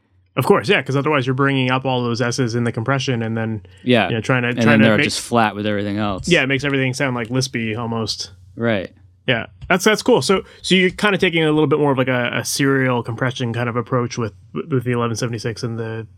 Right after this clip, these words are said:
Speaker 1: the L A two A.
Speaker 2: Yeah, well, they're two parallel. So the, so the lead vocal, there's really those three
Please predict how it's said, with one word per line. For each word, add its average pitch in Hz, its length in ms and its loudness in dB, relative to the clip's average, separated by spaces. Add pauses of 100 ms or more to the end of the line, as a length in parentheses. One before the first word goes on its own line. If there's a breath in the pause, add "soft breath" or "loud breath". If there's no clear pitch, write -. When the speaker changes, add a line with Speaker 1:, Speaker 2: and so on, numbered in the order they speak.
Speaker 1:
the 123 80 0
L 117 100 -2
A 113 80 -2
two 120 240 -6
A. 117 200 -8
Speaker 2:
Yeah, 170 220 6
well, 156 320 4
they're 151 180 4
two 180 280 0
parallel. 123 560 2
So 117 320 0
the, 110 240 -4
so 127 160 -6
the 120 100 -2
lead 127 220 4
vocal, 123 420 2
there's 107 300 -4
really 127 180 4
those 110 240 0
three 113 640 2